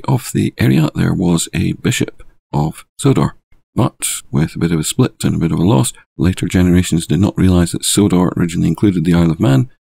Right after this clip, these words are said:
so they changed the designation to Sodor and Man, probably in the seventeenth century, and no one's thought to change it since. So there is still a Bishop of Sodor and Man, although the bishopric no longer covers Sodor. The Bishop of Sodor and Man is just the Bishop of the Isle of Man.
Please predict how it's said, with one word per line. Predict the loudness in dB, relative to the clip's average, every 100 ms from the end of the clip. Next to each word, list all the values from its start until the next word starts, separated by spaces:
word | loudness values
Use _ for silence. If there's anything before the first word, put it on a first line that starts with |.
| _
so | -2 2 2 0 -4 -6
they | -6
changed | -2 0 0 -4
the | -2
designation | -2 0 2 2 2 -2
to | 0 -2 -2 _
Sodor | -4 -2 0 0 -2 -2
and | -2 -2 0
Man, | 0 2 0 -4 _ _ -10
probably | -8 -4
in | -4
the |
seventeenth | -4 -4 -4 -6
century, | -6 -6 -6 -10 _ _ _
and | 2
no | 4 4
one's | 2
thought | 0 -4 -6
to | -8
change | -4 -2 -4
it | -2
since. | 0 0 -2 _ _ -20 -20 -20 _ _ 0
So | 2
there | 2
is | 2
still | 0 0 0
a | 0
Bishop | -4 -4 -6
of | -6
Sodor | -2 0 0 -2
and | -2 0
Man, | 2 2 -2 -12 _ _
although | -2 0
the | 0
bishopric | 0 0 0 2
no | 4 4
longer | 4 2 -2
covers | -6 -4 -2
Sodor. | 2 2 4 0 0 _ _ _ _ -6
The | 0
Bishop | 2 2 0
of | 0
Sodor | 2 2 2
and | 2
Man | 4 4 2
is | 0
just | -6 -2
the |
Bishop | 0 2 0 0
of | 0
the | 2
Isle | 2 2
of |
Man. | 2 2